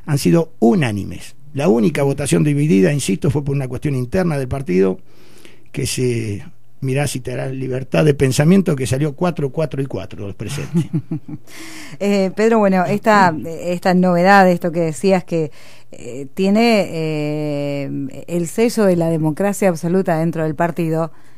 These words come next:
Speaker 2: pero tiene sus riesgos, y como dirigente no lo podés desconocer. Digo, hay gente que realmente es potable dentro de, eh, los afiliados,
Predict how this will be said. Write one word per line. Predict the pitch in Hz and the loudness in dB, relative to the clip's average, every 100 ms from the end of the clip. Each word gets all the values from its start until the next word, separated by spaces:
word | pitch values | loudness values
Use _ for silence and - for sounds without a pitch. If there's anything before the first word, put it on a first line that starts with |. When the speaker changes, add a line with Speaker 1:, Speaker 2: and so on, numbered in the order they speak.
| - - - - | -16 -16 -16 -16
Speaker 2:
pero | - 151 | -10 -2
tiene | 254 262 | 2 2
sus | 147 147 | 2 0
riesgos, | 185 156 143 - - | 0 0 -4 -8 -14
y | - - | -14 -14
como | - 160 | -6 -4
dirigente | 156 156 226 214 | -4 -4 -4 -2
no | 175 | -4
lo | 170 | -2
podés | 175 180 | -2 -2
desconocer. | 170 165 156 - 208 160 | -2 -2 -2 2 2 4
Digo, | 175 185 180 | 2 2 2
hay | - 220 | 2 0
gente | - 214 202 202 | 0 0 0 -2
que | 175 | -2
realmente | 165 196 214 190 180 175 | 2 6 6 4 0 -4
es | |
potable | - 156 180 175 175 | -4 -2 0 0 2
dentro | 180 185 175 180 | 2 0 0 -2
de, | 160 175 185 - - - - | 0 0 -2 -6 -18 -16 -8
eh, | 151 156 143 139 135 135 | -4 -2 -2 -2 -2 -4
los | 143 156 170 | -4 -4 -4
afiliados, | - 170 190 180 185 - | -2 4 6 6 4 0